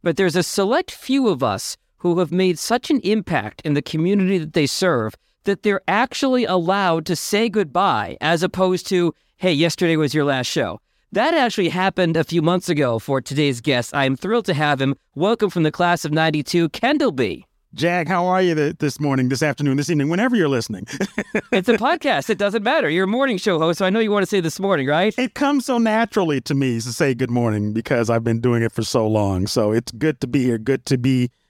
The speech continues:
Speaker 2: part of this whole collective. It is so much fun.
Speaker 1: Take us back to the beginning, Kendall. How did you end up, 'cause you're an L A guy, how did you end up in frigid Syracuse, New York?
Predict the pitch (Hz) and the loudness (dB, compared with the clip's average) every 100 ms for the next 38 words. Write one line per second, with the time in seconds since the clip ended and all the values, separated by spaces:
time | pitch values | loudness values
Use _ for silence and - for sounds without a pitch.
0 | _ - 143 131 117 117 - 143 127 120 | _ -2 0 2 2 0 0 0 2 2
1 | 120 113 110 _ _ - 135 123 120 - | 0 -2 -4 _ _ -4 0 0 -2 0
2 | 113 113 107 - - 139 110 - 110 85 | 0 2 -2 -2 0 0 0 -4 -8 -10
3 | 98 _ _ _ _ _ - 233 254 277 | -20 _ _ _ _ _ -2 0 2 0
4 | - 202 - 180 170 165 151 156 151 147 | 0 0 0 -2 2 2 0 0 0 2
5 | 139 - 170 190 160 175 180 156 151 151 | 0 0 0 0 0 0 2 2 2 0
6 | - 143 220 196 147 185 277 123 - - | 0 -2 0 0 2 2 0 -2 -4 -2
7 | 208 196 202 190 190 170 151 - - 208 | 0 0 0 0 0 0 -2 -4 -4 -2
8 | 180 - 202 185 - 180 - 170 185 220 | -2 -2 -2 -2 0 -4 0 0 2 0
9 | - - | -4 -14